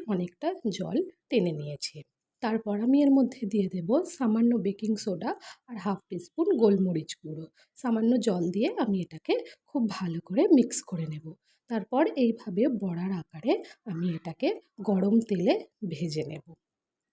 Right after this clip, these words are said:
তেলটাকে খুব ভালো করে গরম করে ফ্লেমটা মিডিয়াম করে দিতে হবে। তারপর এক এক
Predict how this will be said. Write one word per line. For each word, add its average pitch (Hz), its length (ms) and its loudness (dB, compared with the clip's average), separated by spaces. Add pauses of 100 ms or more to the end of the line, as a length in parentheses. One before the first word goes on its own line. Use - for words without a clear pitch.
(960)
তেলটাকে 320 380 2
খুব 320 240 -2
ভালো 208 280 -2
করে 233 220 0
গরম 196 400 2
করে 190 260 -4 (460)
ফ্লেমটা 196 480 0
মিডিয়াম 180 500 2
করে 170 220 -8
দিতে 165 280 -8
হবে। 170 280 -12 (340)
তারপর 233 340 0 (120)
এক 226 200 -4
এক 220 120 -8